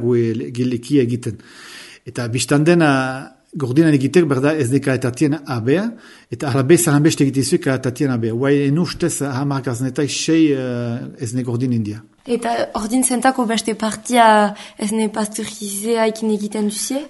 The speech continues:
Speaker 1: Ez da osoki pasteurize, da termize, me bon, be-, hulian die, bi-, bigaizak, dia, lehenik ez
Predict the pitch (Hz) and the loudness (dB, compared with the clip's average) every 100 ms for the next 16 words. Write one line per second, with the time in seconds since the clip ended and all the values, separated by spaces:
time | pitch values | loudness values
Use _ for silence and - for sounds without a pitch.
0 | - - - 180 196 165 156 156 - 143 | -12 -12 2 4 4 4 2 0 0 0
1 | 151 151 185 139 143 135 143 170 151 131 | 2 4 4 2 0 2 4 4 4 4
2 | 135 113 107 120 117 147 151 147 143 170 | 2 0 -4 -4 2 4 6 6 6 6
3 | 147 139 135 143 139 185 190 - - - | 6 4 6 6 4 2 0 -8 -16 -16
4 | 147 190 123 160 190 196 - - - 135 | -14 -10 -2 4 4 2 -6 -12 0 6
5 | 160 165 180 165 | 6 6 2 -2